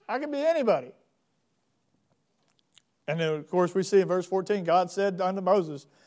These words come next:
"I am that I am." It says just simply, "I am.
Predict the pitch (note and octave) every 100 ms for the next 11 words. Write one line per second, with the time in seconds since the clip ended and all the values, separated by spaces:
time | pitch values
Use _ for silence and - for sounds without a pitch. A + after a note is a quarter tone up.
0 | _ _ _ _ - D3+ F3 F3 D#3+ C#3
1 | - _ _ _ _ _ _ _ _ _
2 | _ B2+ B2+ C3+ B2+ - _ _ _ _
3 | _ _ _ _ _ _ - A3+ C4 A3+
4 | B3 - C#4 G3 E3+ F#3+ G3 G#3 G3 F#3+
5 | -